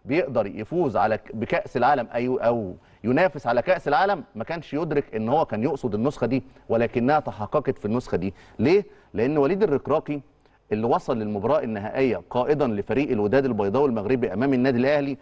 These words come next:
بغض النظر عن ملابسات المباراة والبطولة، تخيل بعد البطولة وبعد حصده اللقب كان بياخد دورة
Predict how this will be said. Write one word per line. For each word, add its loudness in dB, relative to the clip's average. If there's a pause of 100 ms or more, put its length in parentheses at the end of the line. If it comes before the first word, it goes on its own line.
(180)
بغض -2
النظر 0
عن 2
ملابسات 0
المباراة 2
والبطولة، 0 (260)
تخيل 0 (200)
بعد 2
البطولة -2
وبعد 2
حصده -2
اللقب 0 (140)
كان -4
بياخد -2
دورة 2